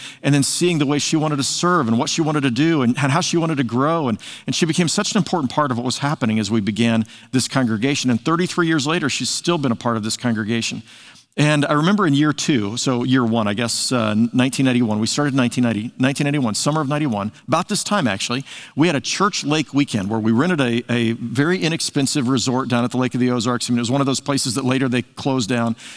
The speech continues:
But we went there and, uh, and we said, "Anybody wants to come?" And, and we had a hundred and fifty people in the church, and a hundred of them said, you know, "Hey, we wanna go to this." So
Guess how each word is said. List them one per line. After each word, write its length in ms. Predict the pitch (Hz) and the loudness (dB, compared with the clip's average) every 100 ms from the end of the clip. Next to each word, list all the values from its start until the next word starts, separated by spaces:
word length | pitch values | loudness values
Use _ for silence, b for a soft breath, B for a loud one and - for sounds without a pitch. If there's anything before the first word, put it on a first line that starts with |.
| B B | B B
But 140 | 139 | 2
we 80 | 143 | 4
went 260 | 139 226 - | 4 2 2
there 380 | 120 117 135 - | 0 2 -2 0
and, 380 | 127 127 123 120 | 2 4 4 2
uh, 220 | 117 120 | 0 0
and 160 | 131 127 | 2 2
we 80 | |
said, 200 | 127 139 | 2 2
"Anybody 280 | 147 196 196 | 2 2 2
wants 180 | 190 190 | 0 -2
to 60 | - | -2
come?" 240 | - 143 | 0 2
And, 180 | 117 117 | 2 2
and 240 | 135 123 120 | 2 0 2
we 80 | 139 | 0
had 60 | |
a 100 | 113 | 2
hundred 220 | 170 190 | 0 0
and 80 | 170 | 0
fifty 220 | 185 170 | 0 0
people 200 | 143 170 | -2 -2
in 60 | 156 | -2
the 60 | 160 | 0
church, 280 | 170 170 | 0 2
and 80 | 123 | 0
a 60 | 110 | -2
hundred 340 | - 208 170 | 0 2 2
of 80 | 117 | 0
them 240 | 107 123 - B B B | 0 -2 -4 B B B
said, 380 | - 165 139 123 | -2 0 0 0
you 80 | 139 | 2
know, 160 | 127 135 | 2 2
"Hey, 200 | 190 175 | 2 2
we 100 | 160 | 2
wanna 180 | 175 156 | 0 0
go 160 | 202 | 0
to 60 | 202 | 0
this." 180 | 113 107 | -4 -4
So 400 | - 135 123 | 0 0 0